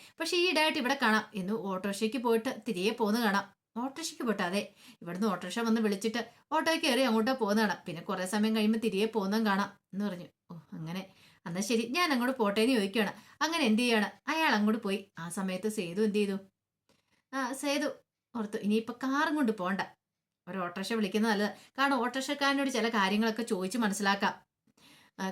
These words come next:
കാറിന് പോകുന്നത് ശരിയാകത്തില്ല. അങ്ങനെ എന്ത് ചെയ്യണം? അപ്പുറത്ത് കിടക്കുന്നൊരു ഓട്ടോ വിളിക്കണം. "ചേട്ടാ,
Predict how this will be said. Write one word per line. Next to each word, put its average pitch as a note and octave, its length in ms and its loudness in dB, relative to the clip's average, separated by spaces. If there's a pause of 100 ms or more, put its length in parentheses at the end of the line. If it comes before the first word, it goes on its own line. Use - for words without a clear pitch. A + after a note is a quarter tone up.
കാറിന് F#3 380 0
പോകുന്നത് A3 340 2
ശരിയാകത്തില്ല. G3+ 520 2 (420)
അങ്ങനെ C#4 280 2
എന്ത് G3+ 140 2
ചെയ്യണം? G#3+ 240 2 (100)
അപ്പുറത്ത് F#3 320 -8
കിടക്കുന്നൊരു G#3 380 0
ഓട്ടോ F3+ 240 -2
വിളിക്കണം. G#3 360 0 (100)
"ചേട്ടാ, G3+ 280 0